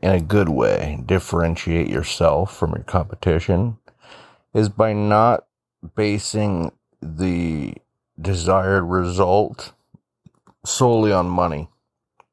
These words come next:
You know, how to ten X your business. Oh my gosh, who,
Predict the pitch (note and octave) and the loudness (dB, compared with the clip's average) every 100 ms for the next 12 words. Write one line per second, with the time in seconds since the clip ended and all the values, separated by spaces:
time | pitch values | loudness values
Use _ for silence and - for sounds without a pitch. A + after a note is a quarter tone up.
0 | _ _ _ _ _ - F#2+ G2 F#2 F2+ | _ _ _ _ _ -6 0 2 2 0
1 | - _ _ - - _ _ _ _ - | -6 _ _ -20 -20 _ _ _ _ 0
2 | C#3 B2+ G2 - - C#3 C3+ C#3+ - C3+ | 2 2 -2 -6 -6 -2 0 -2 -4 -6
3 | B2+ F#2 A#2 G2+ F#2 E2+ F2 B2+ C3 C3 | -4 -2 -2 -2 -6 -4 2 4 4 2
4 | B2 B2 A#2+ G#2+ E2 - - - B2 C#3 | 2 2 4 2 0 -4 -16 -10 -4 -2
5 | C#3+ C#3+ C3+ | 0 0 -2